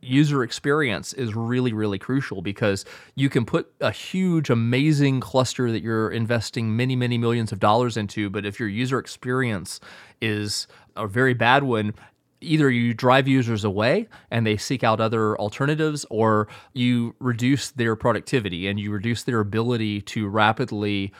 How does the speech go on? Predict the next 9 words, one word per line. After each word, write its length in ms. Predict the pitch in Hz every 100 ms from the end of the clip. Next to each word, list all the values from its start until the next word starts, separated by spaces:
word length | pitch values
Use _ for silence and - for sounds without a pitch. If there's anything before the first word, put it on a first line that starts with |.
| - _
work 440 | 110 113 120 - -
on 160 | 104
the 80 | 98
problem 380 | - 107 104 101
set 280 | - 104 -
that 120 | 80
they're 120 | 95
trying 360 | 92 131 135 143
to. 260 | 101 82